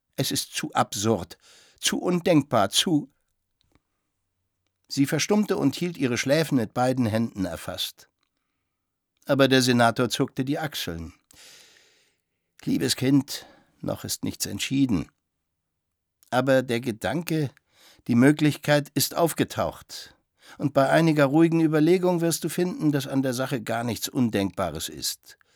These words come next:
Ein bisschen frappierend ist es gewiss. Ich trat auch einen Schritt zurück, als Gosch es mir sagte. Aber undenkbar? Was steht denn im Wege?“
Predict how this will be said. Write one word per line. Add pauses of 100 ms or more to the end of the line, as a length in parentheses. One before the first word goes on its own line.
(720)
Ein
bisschen
frappierend
ist
es
gewiss. (880)
Ich
trat
auch
einen
Schritt
zurück, (100)
als
Gosch
es
mir
sagte. (840)
Aber
undenkbar? (960)
Was
steht
denn
im
Wege?“